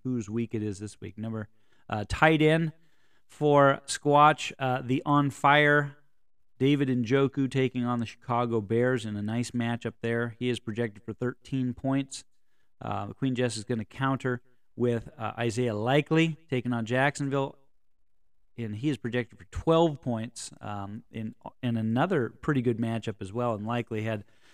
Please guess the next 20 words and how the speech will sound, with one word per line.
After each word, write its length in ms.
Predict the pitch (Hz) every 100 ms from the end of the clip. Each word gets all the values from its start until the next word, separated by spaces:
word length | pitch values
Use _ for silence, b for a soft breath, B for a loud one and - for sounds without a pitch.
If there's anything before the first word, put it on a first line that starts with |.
| b -
big 180 | 151
touchdown 480 | 165 156 - 151 147
last 320 | 143 139 139
week, 300 | 143 143 127 - -
uh, 200 | 123 113
kinda 200 | 123 139
broke 260 | 127 135 143
out 140 | 135
a 40 | 127
little 180 | 123
bit, 280 | 113 123 117
so 360 | - 120 117 110 -
we'll 80 |
see 160 | - 135
if 100 | 117
he 100 | 120
follows 500 | - 127 123 117 98
that 320 | 110 113 120 -
up. 340 | 123 113 - - _ _ _ -
Uh, 220 | 104